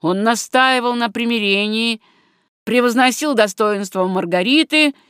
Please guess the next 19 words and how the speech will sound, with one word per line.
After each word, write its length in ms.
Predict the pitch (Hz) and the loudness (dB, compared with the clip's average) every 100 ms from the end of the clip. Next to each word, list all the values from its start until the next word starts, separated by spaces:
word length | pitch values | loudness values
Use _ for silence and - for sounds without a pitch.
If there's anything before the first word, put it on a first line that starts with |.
| _ - | _ -6
и 180 | 196 | -4
советовал 640 | 240 294 269 277 277 277 269 | 0 0 2 0 2 0 2
Дескоману 640 | 226 220 214 208 214 226 | -2 -2 -2 0 0 -2
возвратиться 720 | 208 202 196 185 277 302 226 | -6 -2 0 0 -2 -4 -4
к 60 | - | -10
своей 320 | 175 170 170 | -6 -2 -2
любовнице. 800 | 196 208 220 143 143 - 135 120 _ _ _ _ _ _ | -4 -4 -6 -4 -6 -8 -16 -16 _ _ _ _ _ _
Шевалье 580 | - - 185 214 247 262 | -12 -4 0 0 2 0
наперед 580 | 247 233 254 247 233 175 | -2 -2 -4 -2 -2 -4
знал, 320 | 190 208 196 | -4 -2 -4
что 160 | - 185 | -4 -4
маркиз — 720 | 175 180 - 247 240 - - _ _ _ | -4 -6 -8 -6 -6 -8 -20 _ _ _
разыграет 800 | 208 233 214 214 214 190 165 156 | -2 -2 0 0 2 2 0 -2
в 60 | 165 | -6
этом 240 | 180 165 | -6 -6
свидании 580 | - 185 180 202 202 185 | -8 -10 -2 -2 -2 -4
роль 480 | 185 202 208 196 180 _ _ _ _ _ - | -2 -2 -2 -4 -8 _ _ _ _ _ -12
зеленого 880 | 220 240 269 254 247 226 226 214 226 - | -4 0 2 2 0 -2 -6 -6 -8 -8
осла 760 | 226 - - 180 156 135 110 | -10 -10 -12 -4 -2 -2 -6